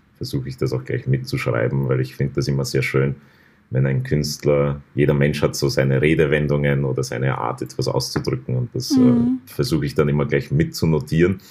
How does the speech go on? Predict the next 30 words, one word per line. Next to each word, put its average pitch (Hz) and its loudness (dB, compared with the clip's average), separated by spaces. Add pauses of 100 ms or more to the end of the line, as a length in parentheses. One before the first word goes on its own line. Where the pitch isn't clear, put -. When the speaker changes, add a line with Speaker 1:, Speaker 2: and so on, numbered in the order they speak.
(400)
Speaker 1:
Das - -14
wirkt 82 0
dann 76 2
mal 69 0
vielleicht 71 -2
manchmal 67 0
etwas 69 -2
unhöflich, 73 0
weil 71 2
ich 69 -4
dann 71 0
irgendwie 71 0
so - -2
abwesend 78 0 (100)
schon 73 -2
im, 76 0
im 80 -2
Computer 87 0
mitschreibe, 80 2
aber, 76 2 (200)
Speaker 2:
<laughs> - -20
Speaker 1:
ähm, 71 -2
aber, 67 -2
aber 67 0 (840)
das - -4
sind 71 -2
dann 67 2
meistens 65 -2
recht - -6
gute, 65 -2